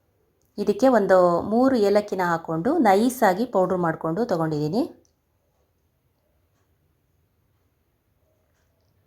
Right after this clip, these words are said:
ಇವಾಗ ಇದನ್ನ ಒಂದು ಮಿಕ್ಸಿಂಗ್ ಬೌಲ್ ತಗೊಂಡು ಅದಕ್ಕೆ ಹಾಕ್ಕೊಳ್ತಾ ಇದ್ದೀನಿ.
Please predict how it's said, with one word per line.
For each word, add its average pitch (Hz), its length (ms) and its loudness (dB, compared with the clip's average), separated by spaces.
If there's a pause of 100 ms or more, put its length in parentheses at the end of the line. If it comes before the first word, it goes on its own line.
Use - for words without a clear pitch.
(460)
ಇವಾಗ 190 240 2
ಇದನ್ನ 180 320 0 (1200)
ಒಂದು 208 140 0
ಮಿಕ್ಸಿಂಗ್ 208 400 2
ಬೌಲ್ 190 260 2
ತಗೊಂಡು 165 320 -4
ಅದಕ್ಕೆ 214 380 -2
ಹಾಕ್ಕೊಳ್ತಾ 170 480 -4
ಇದ್ದೀನಿ. 156 280 -6